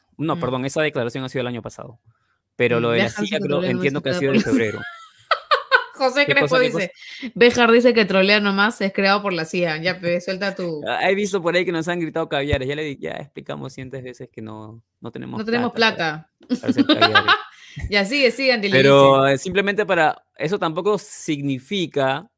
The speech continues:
Speaker 1: Que, que la Marina no haya iniciado el conflicto armado interno, no significa que no haya tenido participación también en el conflicto armado interno,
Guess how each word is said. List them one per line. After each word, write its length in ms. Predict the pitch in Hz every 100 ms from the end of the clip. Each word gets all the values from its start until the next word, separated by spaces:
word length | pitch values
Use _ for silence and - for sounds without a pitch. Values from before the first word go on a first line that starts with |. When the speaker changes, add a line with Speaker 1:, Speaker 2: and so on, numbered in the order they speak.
| _ _ _ _ _
Speaker 1:
Que, 160 | 123 -
que 100 | 123
la 80 | 127
Marina 280 | 151 185
no 300 | 185 170 170
haya 160 | 165 170
iniciado 400 | 170 131 - 147
el 60 | 147
conflicto 320 | 131 139 143
armado 240 | 135 139
interno, 260 | 135 135 135
no 140 | 139
significa 580 | 143 160 127 147 131 147
que 80 | 127
no 80 | 123
haya 160 | 135
tenido 320 | 131 123 131
participación 800 | 135 120 110 110 117 - 180 156
también 300 | 117 113 117
en 120 | 113
el 80 | 110
conflicto 380 | - 107 113 117
armado 200 | 170 113
interno, 540 | 107 101 110 104 104